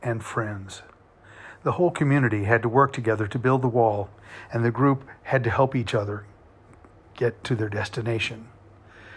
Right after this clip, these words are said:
When we are less individualistic and work together toward a common goal, we can do so much more. I wonder whether we just need some inspiration and motivation to do the more important things. I wonder whether we talk a better talk than we live.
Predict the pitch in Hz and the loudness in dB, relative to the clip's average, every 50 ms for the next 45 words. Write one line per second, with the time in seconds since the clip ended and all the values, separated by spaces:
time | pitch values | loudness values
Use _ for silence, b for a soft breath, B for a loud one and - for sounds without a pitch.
0 | B B B B B - 135 135 139 139 147 160 170 151 135 127 117 120 127 139 | B B B B B 2 2 4 4 4 6 8 8 8 8 6 4 2 2 2
1 | 139 - - - 143 135 135 139 123 127 120 110 104 107 104 101 104 101 - - | 0 -2 -2 0 0 0 0 0 0 0 0 0 -2 -6 -6 -6 -6 -8 -8 -10
2 | - - - - - - B B B B B B - 131 127 131 139 151 151 - | -12 -14 -14 -14 -16 -16 B B B B B B -4 0 2 6 6 6 6 4
3 | - 139 127 127 117 120 113 - - 143 131 120 113 - - - 139 127 123 120 | 0 2 2 4 4 4 2 0 0 0 0 0 0 0 0 2 4 4 4 2
4 | 113 107 113 98 101 104 104 - - - - 135 127 139 131 120 120 120 - - | 0 -2 -2 -4 -4 -6 -8 -10 -16 -10 -6 -4 -2 0 0 0 0 -2 2 2
5 | 151 127 120 98 - - 110 104 107 113 120 - - - - - B B B B | 4 4 4 0 0 -6 -8 -6 -4 -4 -6 -6 -10 -16 -20 -20 B B B B
6 | B B B B B 143 143 147 156 151 143 127 131 131 123 127 127 123 117 120 | B B B B B 2 4 6 6 6 6 6 6 4 4 4 2 2 2 2
7 | 143 151 147 - - 151 147 147 139 - - 123 127 127 139 139 139 - - - | 2 2 2 -2 -2 0 0 0 0 -2 -2 -2 -2 -2 -2 -2 -2 -4 -2 2
8 | 123 123 131 131 123 - - 117 117 120 117 113 113 135 143 139 120 120 123 127 | 4 4 4 4 2 0 -2 0 0 0 0 0 2 2 2 2 2 0 0 0
9 | 123 - 127 117 110 B B B B B B B - 143 127 151 165 175 143 131 | 0 -2 -4 -6 -6 B B B B B B B -6 0 6 8 8 8 8 6
10 | 117 113 113 117 117 104 101 - 120 107 113 113 98 - 120 110 107 107 104 - | 4 4 6 4 4 2 0 -4 -4 -4 -4 -8 -6 -6 -6 -6 -6 -8 -12 -12
11 | - - B B B B B B B B - 127 127 135 143 147 135 120 107 104 | -14 -16 B B B B B B B B 0 2 4 6 4 4 4 4 2 0
12 | - - - - 123 120 117 113 113 - - - 143 131 123 - 135 117 120 113 | -4 -8 -4 0 0 2 2 0 -2 -4 -2 2 2 2 4 4 2 2 2 2
13 | 104 101 - - - 147 123 107 - - - 113 101 104 104 101 110 123 131 107 | 0 -2 -6 -2 0 0 0 0 -4 -6 -8 -8 -6 -6 -8 -2 0 2 2 2
14 | 95 98 98 - - | 0 -4 -10 -14 -20